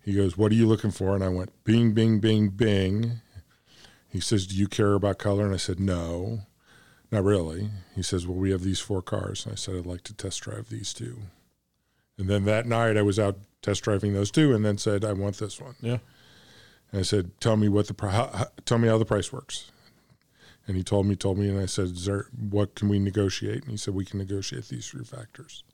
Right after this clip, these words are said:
Speaker 2: Yeah.
Speaker 1: And I said, "Okay." I said,
Speaker 2: It's
Speaker 1: "Run my, run my credit, run my le-," you know, 'cause I still had a car loan. I was way ahead on it, but, and, like, the next day we had made a deal, and I was picking up the car the next day.
Speaker 2: Yeah, like, we had a ton of equi-, equity in our, in our car.
Speaker 1: Yeah.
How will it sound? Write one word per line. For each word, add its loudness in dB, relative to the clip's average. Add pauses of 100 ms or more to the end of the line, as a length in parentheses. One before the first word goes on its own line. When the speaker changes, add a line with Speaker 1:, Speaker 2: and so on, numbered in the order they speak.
(560)
Speaker 2:
Yeah. -4
Speaker 1:
And -2
I -2
said, -6 (280)
"Okay." 0 (200)
I -8
said, -2
Speaker 2:
It's 2
Speaker 1:
"Run 4
my, 4 (240)
run 6
my 4
credit, 2
run 2
my 2 (100)
le-," 2
you 2
know, 2
'cause -2
I 2
still -2
had 0
a -14
car -4
loan. -4 (260)
I -2
was 2
way 0
ahead -4
on -6
it, -8
but, -8 (640)
and, 2
like, 2
the 4
next 2
day 4
we 2
had 2
made 0
a -2
deal, 0
and -2
I -2
was -6
picking -10
up -10
the -16
car -8
the -10
next -12
day. -14 (120)
Speaker 2:
Yeah, -4 (160)
like, -8
we 0
had 0
a -6 (240)
ton -2
of -2
equi-, -4
equity -4 (120)
in -8
our, -4 (640)
in -2
our 0
car. 0
Speaker 1:
Yeah. -6